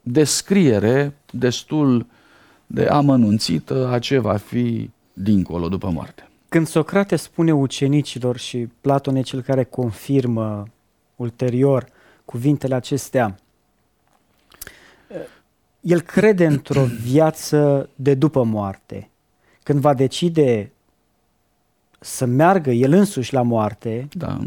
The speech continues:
Speaker 2: bând paharul, uh, cu o travă, o face în acord cu ceea ce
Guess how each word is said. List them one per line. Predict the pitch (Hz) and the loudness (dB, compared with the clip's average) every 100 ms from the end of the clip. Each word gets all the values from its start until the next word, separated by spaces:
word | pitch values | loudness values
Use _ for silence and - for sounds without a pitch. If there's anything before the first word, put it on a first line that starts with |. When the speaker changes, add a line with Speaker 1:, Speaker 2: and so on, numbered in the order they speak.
| 165 | -2
Speaker 2:
bând | 131 143 | -2 0
paharul, | - 117 143 127 117 151 - _ - - _ _ _ | -4 -4 0 0 0 -2 -4 _ -20 -20 _ _ _
uh, | 139 127 | -6 -6
cu | 123 127 | -4 -2
o | 117 | -2
travă, | 151 175 175 175 170 - _ _ _ | 0 0 2 2 2 -2 _ _ _
o | - 165 | 0 0
face | - 214 226 - 196 202 - _ | 2 0 0 2 2 2 -4 _
în | - 185 240 233 - | 2 4 4 0 -2
acord | 156 135 - 165 170 - | -2 0 0 0 0 -4
cu | - | -12
ceea | 147 - 156 | -6 0 -2
ce | - - 151 147 143 | -2 0 4 4 2